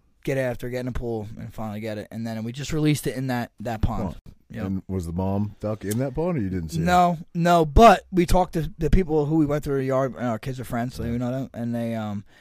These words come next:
Speaker 1: they said there was, uh, a fa-, a du-, a duck family. There was probably, like, a bunch of 'em. Now there's
Speaker 2: Mm.
Speaker 1: only a couple of 'em.
Speaker 2: Oh, yeah.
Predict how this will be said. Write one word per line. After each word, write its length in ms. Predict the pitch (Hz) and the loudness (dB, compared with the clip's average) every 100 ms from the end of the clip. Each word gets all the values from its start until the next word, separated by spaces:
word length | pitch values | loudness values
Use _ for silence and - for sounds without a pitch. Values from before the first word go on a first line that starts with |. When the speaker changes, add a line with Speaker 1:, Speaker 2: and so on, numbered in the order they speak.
| - | -8
Speaker 1:
they 100 | 147 | -6
said 220 | 139 143 | -4 -4
there 120 | 135 127 | -4 -4
was, 540 | 127 113 113 104 - - _ _ _ _ - | -2 -2 -2 -6 -10 -20 _ _ _ _ -4
uh, 360 | 120 110 104 - - | -2 -2 -4 -8 -10
a 60 | - | -10
fa-, 300 | - 147 139 | -2 0 0
a 40 | |
du-, 240 | 135 143 - | 2 2 4
a 140 | 131 123 | 0 0
duck 260 | 127 160 | 0 0
family. 600 | - 156 131 123 120 123 - | 0 -2 0 -2 -4 -6 -8
There 100 | 117 | -8
was 120 | 120 | -6
probably, 220 | - 131 123 | -4 -4 -2
like, 260 | 117 113 _ _ _ _ - | -6 -10 _ _ _ _ -12
a 80 | 135 | -4
bunch 280 | 135 165 - | 2 2 0
of 80 | 123 | -4
'em. 240 | 113 113 | -2 -2
Now 140 | 127 131 | -2 -2
there's 120 | 127 | -4
Speaker 2:
Mm. 40 | |
Speaker 1:
only 160 | 120 113 | -4 -6
a 40 | |
couple 320 | 98 127 92 95 | -6 -8 -6 -6
of 100 | 80 | -8
'em. 140 | 76 - - _ - _ | -12 -14 -20 _ -20 _
Speaker 2:
Oh, 380 | 82 73 73 69 71 | -12 -10 -10 -12 -12
yeah. 200 | 73 | -12